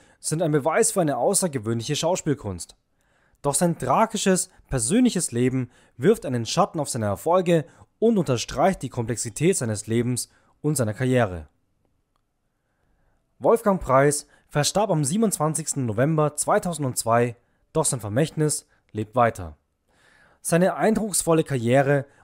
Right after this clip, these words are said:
und seine einzigartigen schauspielerischen Fähigkeiten haben einen bleibenden Eindruck in der deutschen Filmgeschichte hinterlassen. Möchten Sie mehr über das faszinierende Leben von Wolfgang Preis und anderen bedeutenden Persönlichkeiten erfahren?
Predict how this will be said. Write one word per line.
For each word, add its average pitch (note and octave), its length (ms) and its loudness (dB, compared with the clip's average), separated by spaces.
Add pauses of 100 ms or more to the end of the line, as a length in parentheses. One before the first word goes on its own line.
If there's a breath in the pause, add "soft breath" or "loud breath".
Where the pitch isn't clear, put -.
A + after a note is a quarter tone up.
und E3 80 -6
seine F3 220 2
einzigartigen D#3 800 0
schauspielerischen D#3+ 800 -2
Fähigkeiten B2+ 760 -2 (280 soft breath)
haben F#3 300 0
einen B2 220 2
bleibenden D#3+ 420 0
Eindruck B2 420 0 (220 soft breath)
in B2 100 -8
der A2 100 0
deutschen D#3 440 0
Filmgeschichte E3+ 560 -2
hinterlassen. F2+ 540 -8 (1900)
Möchten F3 400 0
Sie G#3 120 0
mehr A3 260 6
über G3+ 140 4
das E3+ 160 2
faszinierende F#3+ 720 2
Leben D3 320 2
von A#2+ 180 -4
Wolfgang D#3+ 380 0
Preis A#2+ 420 2 (220 soft breath)
und C#3+ 240 -8
anderen G3 440 2
bedeutenden D#3 500 -2
Persönlichkeiten F3 680 -2
erfahren? G3+ 460 0